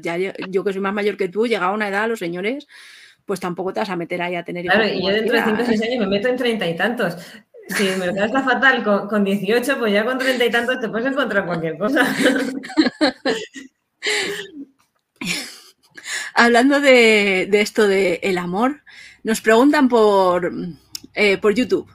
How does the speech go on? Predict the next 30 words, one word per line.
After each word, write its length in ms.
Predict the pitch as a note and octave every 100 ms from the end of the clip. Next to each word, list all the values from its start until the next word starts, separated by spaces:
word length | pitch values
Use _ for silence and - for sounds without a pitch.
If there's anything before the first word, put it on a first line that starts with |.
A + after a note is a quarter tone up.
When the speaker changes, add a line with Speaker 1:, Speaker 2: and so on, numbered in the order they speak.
| _
Speaker 1:
y 100 | G#3
dice 600 | A3 - G#3 F#3+ F3+ E3+
Andrés, 440 | F3 F3+ E3+ E3+ -
"Buenos 280 | D4+ F#4+
días, 380 | B3+ E3+ E3 F3 - - -
¿qué 100 | C4+
valor 200 | E4+ F#4
es 80 | E4
más 180 | D#4+ D#4
importante 460 | C4+ C4+ C4 B3
según 220 | A#3 A3+
usted, 300 | G#3+ - F3
la 100 | F3
justicia 480 | F3 G3+ - C4+ G4
o 80 | F4+
el 60 | G3
amor?" 300 | F3+ E3 _ _ _ _ _ _ - _ _ _ _ _ _
Speaker 2:
Hmm, 240 | F3 C#3 -
es 140 | _ -
una 160 | F3+
pregunta 720 | E3+ C#3+ D#3 D#3 C#3+ B2 B2 - _ _ _ -
interesante. 840 | D#3 D3 C#3+ C#3+ E3+ G#3 D#3+ - _ - - B3
Speaker 1:
Ujú. 380 | G#3+ G3 A#3+ - _ - - - D#3
Speaker 2:
Yo 100 | F#3
me 100 | B3
decantaría 560 | B3+ G#3 F#3+ F3+ G#3 A3
por 140 | G#3+
el 100 | E3
amor. 420 | D3 D3+ C#3+ - _ _ _ _ _ - _ _ -
Speaker 1:
Ujú. 300 | A3+ G#3 A#3